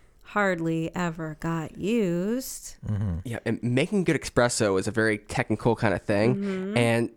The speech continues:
Speaker 3: one technical thing that interests me is the process of book writing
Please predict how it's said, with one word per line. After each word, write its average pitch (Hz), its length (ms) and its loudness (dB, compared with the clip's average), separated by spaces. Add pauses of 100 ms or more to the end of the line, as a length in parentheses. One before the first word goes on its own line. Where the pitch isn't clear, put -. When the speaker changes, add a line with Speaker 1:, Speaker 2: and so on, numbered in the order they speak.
Speaker 3:
one 143 440 2 (100)
technical 131 360 -2
thing 117 180 2
that - 100 -4
interests 123 340 -2
me 123 260 4
is 110 420 0 (120)
the - 80 -6
process 120 300 2
of 110 120 -6
book - 200 -2
writing 147 340 2